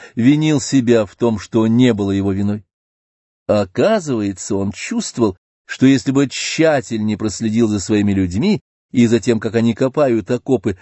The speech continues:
они не погибли бы. Его сознание вины оказалось гораздо сильнее, чем он подозревал. Конечно, это чувство было неразумным, потому что если б его люди выкопали окопы в другом месте,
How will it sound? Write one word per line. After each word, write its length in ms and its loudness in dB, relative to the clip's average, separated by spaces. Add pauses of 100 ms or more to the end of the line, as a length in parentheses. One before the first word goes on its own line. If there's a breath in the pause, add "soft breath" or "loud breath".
(140 soft breath)
они 300 0
не 140 0
погибли 560 -4
бы. 180 -10 (920)
Его 300 4
сознание 840 0
вины 680 2
оказалось 580 -2
гораздо 460 0
сильнее, 500 -2
чем 240 -2
он 120 -2
подозревал. 680 -2 (1120)
Конечно, 720 0 (300 soft breath)
это 260 -2
чувство 380 -2
было 220 0
неразумным, 720 -2 (480)
потому 220 0
что 120 0
если 300 2
б 100 -10
его 260 4
люди 340 2
выкопали 500 0
окопы 340 -2
в 100 -4
другом 480 0
месте, 460 -2